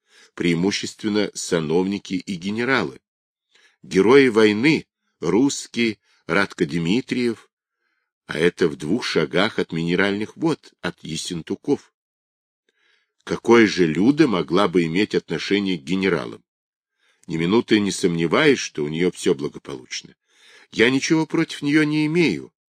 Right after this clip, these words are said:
добавил он, помолчав. Она неплохой человек. Если опять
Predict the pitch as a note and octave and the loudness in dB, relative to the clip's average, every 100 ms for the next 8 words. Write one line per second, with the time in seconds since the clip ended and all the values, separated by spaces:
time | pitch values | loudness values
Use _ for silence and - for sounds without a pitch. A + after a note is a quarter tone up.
0 | _ _ _ - E2+ C#2+ D2 C2+ C2+ C2+ | _ _ _ -6 -4 -2 -2 -2 -4 -8
1 | - C#2 C2 B1 - C3 C#3+ _ _ _ | -8 -10 -8 -10 -2 -2 -2 _ _ _
2 | _ _ F#2 F#2+ B2 B2+ A#2+ C#2+ A#2 B2 | _ _ -6 -2 0 0 -4 -8 -10 -6
3 | C#3 C3 G3+ F3 - - C#2 - - _ | -4 -2 2 2 2 -8 -8 -12 -14 _
4 | _ _ _ - - - E2 D#3 - C#3+ | _ _ _ -20 -20 -10 2 2 4 2
5 | C3 C#3 C#3+ - | 4 4 2 0